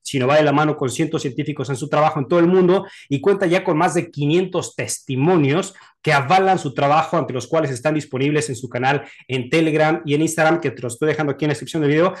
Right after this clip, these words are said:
Así es que ante esto te quiero dar la más cordial bienvenida.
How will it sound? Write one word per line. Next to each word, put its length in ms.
Así 180
es 100
que 80
ante 240
esto 240
te 100
quiero 160
dar 100
la 100
más 200
cordial 300
bienvenida. 520